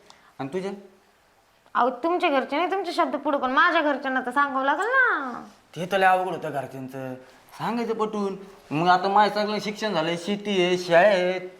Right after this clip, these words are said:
Speaker 1: बोकडं आहेत.
Speaker 2: <gasps> एवढं सगळं आहे?
Speaker 1: मग?
Speaker 2: म्हणजे चांगलं हाय फाय प्रॉपर्टी तुमची.
Speaker 1: हा, हा, भरपूर आहे.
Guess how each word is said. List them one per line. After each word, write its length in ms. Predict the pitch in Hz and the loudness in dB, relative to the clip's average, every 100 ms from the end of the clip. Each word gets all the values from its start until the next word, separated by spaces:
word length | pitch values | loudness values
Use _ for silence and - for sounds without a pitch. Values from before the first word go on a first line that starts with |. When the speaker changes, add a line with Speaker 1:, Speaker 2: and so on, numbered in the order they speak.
| - | -2
Speaker 1:
बोकडं 340 | 165 190 220 | -2 2 2
आहेत. 280 | 208 185 190 - - - 311 | 2 2 -2 -6 -16 -12 -6
Speaker 2:
<gasps> 840 | 392 392 392 359 359 392 - - | -4 -4 -6 -8 -12 -12 -16 -4
एवढं 280 | 294 339 359 | -2 0 2
सगळं 280 | 302 285 | 4 6
आहे? 140 | 339 440 - - | 4 2 -6 -16
Speaker 1:
मग? 300 | - 190 294 | -2 2 2
Speaker 2:
म्हणजे 380 | 302 - 220 220 | 0 -8 -12 -10
चांगलं 280 | 277 311 269 | -8 -4 -2
हाय 200 | 202 240 | 0 -2
फाय 180 | 254 277 | -2 -2
प्रॉपर्टी 440 | 311 330 370 381 | 0 0 -2 -4
तुमची. 300 | 294 302 294 294 | -6 -8 -10 -14
Speaker 1:
हा, 300 | - 139 147 | -4 2 4
हा, 180 | 160 175 | 6 6
भरपूर 380 | 165 190 240 233 | 4 2 2 0
आहे. 440 | 175 143 - 151 | 0 -2 -8 -12